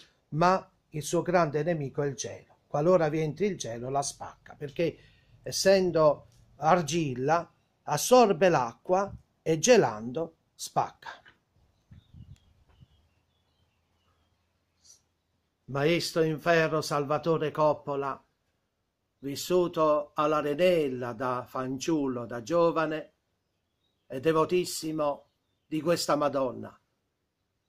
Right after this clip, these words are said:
notissima per Napoli. Noi dobbiamo specificare la Madonna dell'Arco a Santa Anastasia, lunedì in Albis.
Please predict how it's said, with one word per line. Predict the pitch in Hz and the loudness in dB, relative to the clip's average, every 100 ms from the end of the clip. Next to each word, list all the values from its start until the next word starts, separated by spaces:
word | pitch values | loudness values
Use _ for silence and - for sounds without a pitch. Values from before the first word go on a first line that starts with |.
| _ _ _ _ _ _ _ _ _ _ _ _ _ | _ _ _ _ _ _ _ _ _ _ _ _ _
notissima | 160 170 233 214 - 147 135 127 | 0 4 4 2 -4 -6 -4 -2
per | 139 | -2
Napoli. | 139 143 117 113 107 107 | -2 -2 -2 -6 -12 -8
Noi | 127 170 165 | 0 2 2
dobbiamo | 151 123 151 147 139 | 0 0 0 0 -2
specificare | - - 139 135 139 127 156 131 113 117 | -6 -10 -10 -10 -12 -2 0 0 -4 -10
la | 127 | -6
Madonna | 131 131 156 151 143 | -6 0 0 0 -2
dell'Arco | 135 135 139 139 120 - 113 | -2 -2 0 0 -2 -10 -12
a | |
Santa | 127 - 156 156 147 143 120 _ _ _ _ | -12 -4 -2 -2 -4 -6 -6 _ _ _ _
Anastasia, | 139 160 151 - 156 - 156 131 113 - | -4 0 -2 -2 -6 -4 -4 -4 -8 -12
lunedì | 123 139 151 151 165 | -8 -4 -4 -2 -2
in | 160 | 2
Albis. | 151 143 110 113 - - - | 2 0 -4 -12 -12 -14 -20